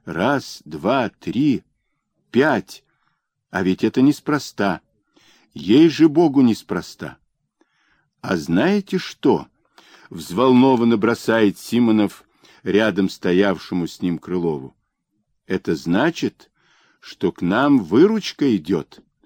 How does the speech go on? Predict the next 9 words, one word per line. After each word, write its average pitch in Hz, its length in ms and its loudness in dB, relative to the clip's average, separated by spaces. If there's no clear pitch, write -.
А 101 160 -2
казачишки 117 920 0
навстречь, 104 920 0
уж 117 280 -8
поверьте, 92 600 -4
слава 127 520 -4
Богу, 131 480 -2
слава 160 680 -4
Богу!» 120 480 0